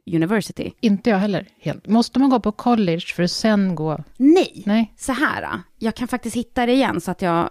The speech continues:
Speaker 1: återger det korrekt.
Speaker 2: Mm.
Speaker 1: Det har att göra med vilken degree man kan ta.
Speaker 2: Mhm.
Speaker 1: Så att de kanske har bara bachelorutbildningar på college och så har de kanske doktorandutbildningar på university.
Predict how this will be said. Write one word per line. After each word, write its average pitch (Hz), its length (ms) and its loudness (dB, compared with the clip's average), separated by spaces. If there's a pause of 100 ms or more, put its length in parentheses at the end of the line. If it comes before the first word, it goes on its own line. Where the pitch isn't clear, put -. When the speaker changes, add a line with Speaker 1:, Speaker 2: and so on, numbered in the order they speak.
(200)
Speaker 1:
återger 175 1160 -4
det 170 100 -2
korrekt. - 540 -6
Speaker 2:
Mm. 202 200 0 (640)
Speaker 1:
Det - 80 -2
har 226 160 2
att 240 60 2
göra 208 240 2
med 180 140 -2
vilken 180 240 -6
degree 190 420 -2
man 156 140 -4
kan 165 160 -6
ta. - 400 -4
Speaker 2:
Mhm. 196 400 2 (280)
Speaker 1:
Så - 120 -8
att 190 80 -6
de 208 180 -2
kanske 208 240 -4
har 190 140 0
bara 175 240 0
bachelorutbildningar 175 1400 -4
på - 160 -16
college 175 440 -2 (460)
och 185 100 -2
så 185 100 -2
har 170 140 0
de 160 120 0
kanske 160 520 -4 (280)
doktorandutbildningar 165 1120 -2
på - 160 -8
university. 175 680 -4